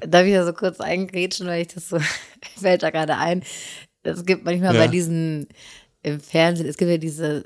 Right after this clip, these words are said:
Speaker 1: Song, äh, äh, wo die Leute von der Jury singen und so.
Speaker 2: Oh Gott, ja.
Speaker 1: Und da gibt's ja, ähm, Song Contest oder so.
Speaker 2: Ja, ja, ja.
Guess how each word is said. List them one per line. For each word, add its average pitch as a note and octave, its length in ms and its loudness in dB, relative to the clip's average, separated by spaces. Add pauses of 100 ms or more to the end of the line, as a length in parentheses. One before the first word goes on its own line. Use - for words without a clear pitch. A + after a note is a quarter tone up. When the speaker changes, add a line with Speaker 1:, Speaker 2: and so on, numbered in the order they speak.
Speaker 1:
Song, E3 800 0 (400)
äh, - 100 -6 (420)
äh, - 20 -10 (100)
wo D#3 160 -12
die D#3 80 -8
Leute D#3 200 2
von E3+ 120 -6
der D#3 80 0
Jury G3 380 2
singen G3+ 400 -2
und G3+ 140 -8
so. G#3+ 80 -2
Speaker 2:
Oh - 160 2
Gott, G#2 260 -6
ja. G2+ 80 -10 (440)
Speaker 1:
Und F#3+ 80 8
da G3 60 10
gibt's G#3+ 340 2
ja, F#3+ 460 6
ähm, F3+ 840 -2 (220)
Song F#3+ 260 -2
Contest G3 440 -6
oder F3 160 -6
so. F3 60 -6
Speaker 2:
Ja, A2+ 180 6
ja, G#2+ 140 2
ja. G#2 360 -6